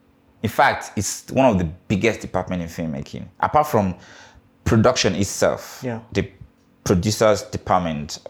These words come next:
Speaker 1: production, um, art department, production design is the biggest department in filmmaking.
Speaker 2: Yeah.
Speaker 1: And you really don't have so much people dealing in that department.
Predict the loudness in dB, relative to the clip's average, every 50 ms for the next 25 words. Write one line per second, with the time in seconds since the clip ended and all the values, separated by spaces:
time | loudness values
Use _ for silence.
0 | _ _ _ _ _ _ _ _ _ _ _ _ _ _ -2 0 2 2 2 2
1 | 0 0 -2 0 0 2 2 2 2 0 0 0 2 2 2 0 -2 0 2 2
2 | 2 2 0 0 -2 -4 -6 -8 -12 -12 -14 -16 _ _ -6 -2 -2 0 0 0
3 | 0 0 0 0 0 2 2 2 2 0 -4 -6 -8 -12 _ _ _ _ _ _
4 | _ -6 -4 -4 -2 -2 -2 0 0 0 0 2 0 0 -2 -4 -6 -8 -10 -12
5 | -14 _ _ _ -20 -20 _ _ -10 -8 -4 -2 -2 -2 -2 -2 -6 -8 -10 -12
6 | -10 -10 -8 -8 -8 -8 -10 -12 -14 -16 -16 -18 -18 _ _ _ _ _ _ _
7 | _ -16 -16 -16 -16 -18 -20 -20 -20 -20 _ _ 0 2 4 4 2 2 2 0
8 | 0 -2 -4 -10 -14 -18 _ _ -2 2 4 4 6 6 6 6 6 4 4 2
9 | 2 0 -2 -2 -4 -4 -6 -4 -2 -4 -4 -6 -8 -10 -10 -8 -6 -6 -6 -6
10 | -8 -12 _ _ _ _ _ _ _ _ -18 -18 -18 _ _ -6 -4 -2 -2 -2
11 | -2 -2 -4 -6 -10 _ -12 -8 -4 -2 -2 -2 -2 -4 -8 -8 -6 -6 -6 -6
12 | -10 -12 -14 -16 -18 -20